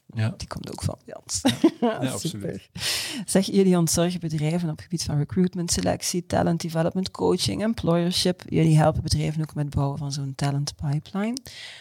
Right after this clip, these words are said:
Speaker 2: Niemand vindt talent. En jullie wel. Wat doen jullie dan anders?
Speaker 1: Goh, ik denk, zoals alle andere bedrijven momenteel, eh, alle registers opentrekken
Speaker 2: Ja.
Speaker 1: om talent nog maar ons verhaal te vertellen, weten wat dat we doen.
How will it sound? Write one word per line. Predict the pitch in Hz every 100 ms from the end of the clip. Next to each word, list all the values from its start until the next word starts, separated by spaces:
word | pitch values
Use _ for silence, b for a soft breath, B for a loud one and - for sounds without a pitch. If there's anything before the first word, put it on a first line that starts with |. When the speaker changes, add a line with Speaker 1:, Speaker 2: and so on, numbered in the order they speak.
| B B B _ _ _ _
Speaker 2:
Niemand | - 185 240 247 202 196
vindt | 190 180
talent. | 170 151 139 135 135 - - - _ _ _ _ _
En | 151 160
jullie | 160 190 190
wel. | 147 139 127 120 - _ _ _ _ _ _
Wat | - -
doen | 180 160
jullie | 165 160
dan | 151 143 135
anders? | 151 123
Speaker 1:
Goh, | 131 127
ik | 113 -
denk, | 120
zoals | 110 110 104 - -
alle | 147 127
andere | - 117 107
bedrijven | 98 98 117 113 104
momenteel, | 113 107 104 - 110 107 101
eh, | 101 98
alle | - 147 143
registers | 113 104 131 - 117 104
opentrekken | 117 - - - 190
Speaker 2:
Ja. | 185
Speaker 1:
om | 180
talent | 107 110 113 -
nog | 123 107
maar | 101 101 -
ons | 113 -
verhaal | 104 107 117
te | 127
vertellen, | 123 117 131 131 120
weten | 107 117 110 104 98
wat | 107 104
dat | 101
we | 92
doen. | 95 123